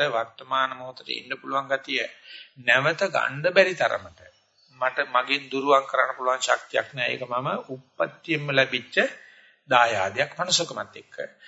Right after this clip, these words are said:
නමුත් අපි අවුරුදු සීයක් ගත කරත් මේ චිත්තක්ෂණයට සමාදන් වෙන්නේ නැතුව මේ කියන කතා නොකර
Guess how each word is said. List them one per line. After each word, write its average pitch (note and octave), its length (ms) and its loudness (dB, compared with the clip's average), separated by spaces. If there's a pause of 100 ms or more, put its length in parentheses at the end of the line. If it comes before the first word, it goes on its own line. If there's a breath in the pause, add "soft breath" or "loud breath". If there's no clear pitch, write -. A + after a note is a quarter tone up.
(120)
නමුත් B2+ 300 -4
අපි B2+ 200 -4
අවුරුදු B2+ 380 -4
සීයක් E3 460 -2
ගත A2+ 220 -2
කරත් G#2 360 -4
මේ C3 200 -8
චිත්තක්ෂණයට C3 720 -6
සමාදන් B2+ 500 2
වෙන්නේ A2+ 300 -12
නැතුව C#3 300 2 (1400)
මේ C#3+ 120 2
කියන C3+ 240 -2
කතා A#2+ 360 -4
නොකර C#3 340 0